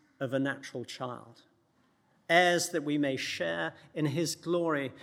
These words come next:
with our eternal future secure, where we may say, "Abba, Father," as we sung earlier. Abba, Aramaic for father, expressive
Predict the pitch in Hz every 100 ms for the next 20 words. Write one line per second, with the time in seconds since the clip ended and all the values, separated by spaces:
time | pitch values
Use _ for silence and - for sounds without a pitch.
0 | - 160 160 165 165 165 - 226 233 220
1 | 208 - 202 190 175 - 156 - 143 104
2 | 110 - _ _ _ _ _ _ _ _
3 | - 147 151 156 156 151 151 - 151 143
4 | 147 - - 151 165 170 - 156 151 117
5 | 101 - - - 156 156 165 151 - 143
6 | 139 135 131 _ 139 139 123 101 113 _
7 | _ _ 147 156 151 139 - - - 147
8 | 143 147 165 156 - 147 - 139 123 123
9 | 160 165 - - - 165 185 - - 104
10 | -